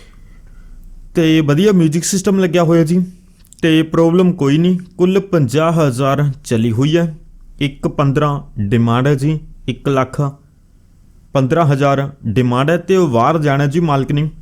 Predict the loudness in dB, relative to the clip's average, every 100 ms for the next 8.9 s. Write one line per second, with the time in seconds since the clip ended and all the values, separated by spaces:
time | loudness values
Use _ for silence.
0 | -20 -8 -2 0 2 0 0 0 0 -2
1 | -4 -4 -4 -2 0 0 0 0 0 0
2 | 0 0 -2 -4 -8 -20 -4 0 0 0
3 | 0 0 0 -2 -2 -2 0 0 0 0
4 | 0 -2 -4 -18 -20 -20 -20 -20 -6 0
5 | 2 2 2 0 -6 -8 -2 0 2 2
6 | 0 0 0 0 0 -4 -6 -4 -2 -2
7 | 0 -2 -2 -2 0 0 0 0 -2 -2
8 | -4 -2 -2 -2 -2 -2 0 0